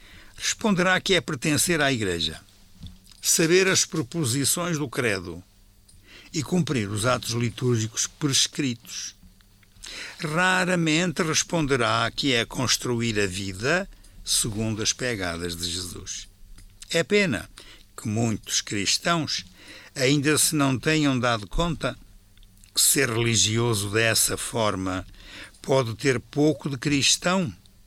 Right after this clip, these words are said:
e que ser cristão a sério pode ter pouco de religioso.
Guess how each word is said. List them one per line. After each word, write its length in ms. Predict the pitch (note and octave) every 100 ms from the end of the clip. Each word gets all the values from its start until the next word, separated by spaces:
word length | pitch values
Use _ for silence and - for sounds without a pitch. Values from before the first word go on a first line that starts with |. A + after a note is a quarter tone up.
| - _ - - - - - - -
e 100 | F3
que 100 | -
ser 240 | - G#3+ F3+
cristão 440 | G3 E3+ - G3+
a 60 | G3
sério 460 | - F#3+ C#3+ G#2+ G2+
pode 280 | D3 B2+
ter 220 | - D3+ B2
pouco 400 | - D#3+ - D#3
de 100 | D3
religioso. 680 | D#3+ C3+ F3 E3+ B2 B2